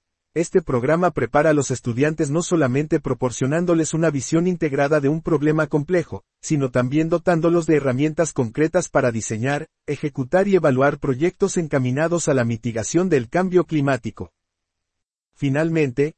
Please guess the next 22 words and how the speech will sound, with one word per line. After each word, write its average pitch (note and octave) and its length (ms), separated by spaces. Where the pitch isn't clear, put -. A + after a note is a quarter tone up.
la C3+ 100
especialización C3+ 840
superior D3 480
en C3+ 100
cambio E3 380
climático D3+ 600
y E3 80
agroecosistemas C3+ 880
sustentables D3+ 680
se D#3 100
concentra D#3+ 500
en D#3+ 100
alternativas B2 720
necesarias D3+ 680
y D3+ 60
factibles F3+ 600
en C#3+ 120
el G#2+ 120
caso F3 320
de D3 120
la C3 100
agricultura. B2+ 680